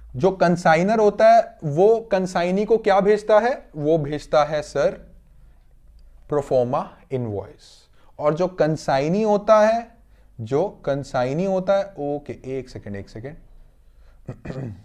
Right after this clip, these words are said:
<clears throat> जो कंसाइनी होता है वो कंसाइनर को क्या भेजता है? सर वो भेजता है अकाउंट सेल्स, ठीक है, एक सेकेंड, वो भेजता है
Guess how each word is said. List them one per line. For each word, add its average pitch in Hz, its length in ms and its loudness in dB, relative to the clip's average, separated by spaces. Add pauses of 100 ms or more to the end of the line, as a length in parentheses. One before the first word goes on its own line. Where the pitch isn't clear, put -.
(240)
<clears throat> - 0 -
जो 120 180 -6
कंसाइनी 143 640 -2
होता 190 260 0
है 208 200 -4 (460)
वो 123 260 -2
कंसाइनर 180 580 -2
को 185 120 -2
क्या 180 220 2
भेजता 185 340 -2
है? 226 100 -4 (200)
सर 147 220 -4
वो 143 180 -2
भेजता 107 580 -6
है 117 460 -8 (760)
अकाउंट 127 480 -2
सेल्स, - 800 -14
ठीक 160 140 -14
है, - 180 -18
एक 110 200 -14
सेकेंड, - 300 -20 (1700)
वो 104 160 -6
भेजता 98 460 -8
है 143 320 -10